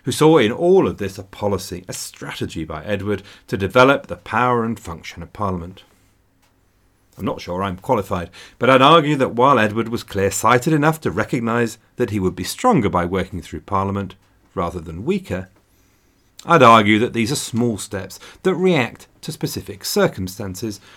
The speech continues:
rather than a long-term strategy. Anyway, there's a sample writ of summons to Parliament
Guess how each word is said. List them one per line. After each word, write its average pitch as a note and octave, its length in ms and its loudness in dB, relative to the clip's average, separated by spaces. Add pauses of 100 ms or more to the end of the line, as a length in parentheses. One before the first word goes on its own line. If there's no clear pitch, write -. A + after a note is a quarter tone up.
(120)
rather E3 320 4
than A2+ 160 2
a A2 100 2
long-term E2 480 -4
strategy. F2+ 580 -8 (1800)
Anyway, F2 400 -4 (520)
there's A2+ 180 -2
a F#2 40 -6
sample G3+ 400 4
writ A#2 200 0
of G2+ 80 -6
summons G2 340 -4
to - 120 -20
Parliament C3 500 0